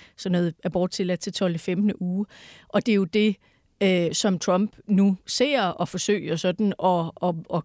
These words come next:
gøre sig til fortaler for, altså sådan en pragmatisme i forhold til det her for republikanerne efterhånden ret besværlige abortspørgsmål. Og så er det selvfølgelig også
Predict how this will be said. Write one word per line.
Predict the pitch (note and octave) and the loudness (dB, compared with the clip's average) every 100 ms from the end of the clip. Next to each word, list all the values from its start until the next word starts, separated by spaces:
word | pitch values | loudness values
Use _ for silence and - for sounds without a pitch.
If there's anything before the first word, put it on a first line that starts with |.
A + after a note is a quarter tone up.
| - | 0
gøre | F#3 E3+ | 0 0
sig | G3 E3+ | -2 -2
til | F3+ | -2
fortaler | F#3 G#3 - F3 E3+ | 0 0 0 -2 0
for, | F#3 F#3 | 0 0
altså | F3 E3+ | 0 -4
sådan | F3+ F#3+ | -4 -2
en | F#3 | -2
pragmatisme | F3 - F3 F3 - A#3 A3 - A#3 - - - | -2 0 0 0 0 0 2 2 0 -2 -16 -6
i | - | -4
forhold | F#3 G#3+ G#3 G3+ | 2 2 2 0
til | - | 0
det | F#3+ | 0
her | G3 F3+ F3 | 2 2 -2
for | - G3 G3+ | 0 0 2
republikanerne | F3+ E3+ F3 G#3+ G#3+ F3+ | -2 -2 0 0 0 -2
efterhånden | E3+ - F#3+ F3+ F3+ | -2 0 0 0 -2
ret | F3 | -2
besværlige | G#3 - G#3+ F#3+ F3+ | -4 0 0 0 -2
abortspørgsmål. | - F3+ - - E3 - F3 E3 - - _ | -4 -6 -6 -8 -8 -6 -6 -8 -14 -20 _
Og | F#3+ | 0
så | F#3+ | 2
er | |
det | G#3 | 2
selvfølgelig | F#3+ E3 A3+ A#3 | 0 0 2 2
også | F3+ - | 0 -6